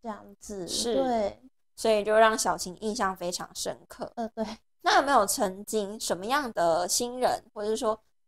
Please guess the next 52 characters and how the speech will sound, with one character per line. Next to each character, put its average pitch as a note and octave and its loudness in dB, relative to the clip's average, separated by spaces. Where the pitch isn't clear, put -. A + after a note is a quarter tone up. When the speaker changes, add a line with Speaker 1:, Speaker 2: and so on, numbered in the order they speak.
Speaker 2:
有 F3+ 0
曾 G#3 -6
经 A#3+ -4
怎 E3+ -8
么 G3 -10
样 A3+ -2
的 G#3 -8
顾 A3 -8
客 G3+ -4
给 F#3+ -4
你 G3+ -6
什 A3 -4
么 F#3 -14
样 C4 -2
的 C#4 -4
反 - -2
馈， F#3+ 4
让 B3 2
你 E3+ -8
觉 E3+ -6
得 F#3 -2
非 A3+ 2
常 F3+ -2
的 F3+ -2
有 F3 -2
成 F3 -4
就 G3 -2
感， - -8
然 G#3 4
后 G#3+ 6
你 A#3 -4
也 F#3 -6
觉 E3+ -8
得 F3+ -4
备 F#3+ -4
受 F#3 -6
肯 - -14
定 F#3 -10
跟 E3 -14
支 E3+ -12
持？ - -8
可 - -12
以 G#3 -8
跟 A3 -4
我 G#3+ -10
们 G3 -14
分 G#3 -12
享 D#3+ -12
一 E3+ -20
下 F3+ -10
吗？ - -20
Speaker 1:
就 C4 4